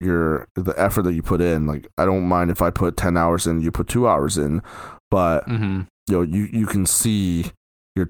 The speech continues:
Speaker 1: dedication behind the two hours and the ten hours. Again, it's, it's not, it's not a matter of how much time you put in. It's your attitude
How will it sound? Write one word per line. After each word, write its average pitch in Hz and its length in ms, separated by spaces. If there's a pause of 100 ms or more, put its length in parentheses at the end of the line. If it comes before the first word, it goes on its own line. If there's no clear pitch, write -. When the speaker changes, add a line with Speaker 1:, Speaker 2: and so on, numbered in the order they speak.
Speaker 1:
dedication 98 640
behind 87 380
the 76 60
two 87 220
hours 78 360
and 69 100
the - 40
ten 147 220
hours. - 440 (400)
Again, 90 300
it's, 87 120
it's 95 240
not, 95 340 (600)
it's - 140
not 110 360 (180)
a 107 80
matter 90 440
of 87 260
how - 460
much 90 340
time 80 280
you 76 100
put 71 200
in. 55 240 (540)
It's - 300
your 90 240
attitude 82 760